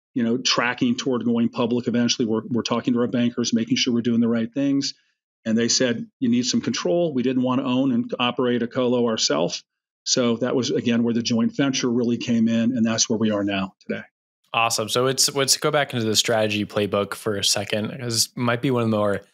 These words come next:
Speaker 2: interesting things about Blockmetrics. Um, looking at, like, the lay of the land, you guys have about fifty-nine hundred machines at this time.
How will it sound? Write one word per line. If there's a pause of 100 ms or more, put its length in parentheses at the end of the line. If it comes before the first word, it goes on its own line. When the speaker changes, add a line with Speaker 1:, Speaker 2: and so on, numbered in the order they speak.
(460)
Speaker 2:
interesting
things
about
Blockmetrics.
Um,
looking
at,
like,
the
lay
of
the
land,
you
guys
have
about
fifty-nine
hundred
machines
at
this
time.